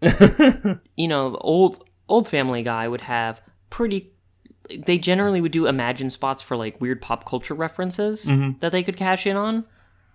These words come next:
Speaker 2: And, you know, that doesn't always hit very well if you don't happen to get the reference,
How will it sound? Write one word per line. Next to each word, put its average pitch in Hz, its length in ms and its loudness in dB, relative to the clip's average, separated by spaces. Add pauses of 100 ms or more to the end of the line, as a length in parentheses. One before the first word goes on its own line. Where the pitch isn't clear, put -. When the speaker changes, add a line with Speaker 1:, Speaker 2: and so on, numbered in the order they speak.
(300)
Speaker 2:
And, 151 380 -2 (380)
you 208 80 2
know, 202 300 4
that 180 220 -4
doesn't 247 200 2
always 190 220 2
hit 262 160 0
very 135 260 2
well 127 240 0
if 123 100 -8
you 143 60 -2
don't 151 160 2
happen 139 200 -4
to 127 60 -2
get 123 140 -2
the 117 60 -8
reference, 226 540 0